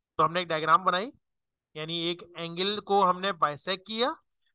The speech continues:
बाइसेक्ट करने के बाद हमें प्रूफ करना है कि इस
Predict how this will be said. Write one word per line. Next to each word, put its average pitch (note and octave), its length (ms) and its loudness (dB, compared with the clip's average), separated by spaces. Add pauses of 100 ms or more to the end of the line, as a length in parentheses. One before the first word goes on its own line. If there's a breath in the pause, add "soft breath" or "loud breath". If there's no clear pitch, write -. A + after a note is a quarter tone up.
(120)
बाइसेक्ट E3 520 0
करने G3 300 -4
के F3 140 -4
बाद D3 420 4
हमें F3+ 200 0
प्रूफ F#3 340 -6
करना D#3+ 300 -2
है D3+ 300 -4
कि G#3 140 -12
इस G3+ 200 -6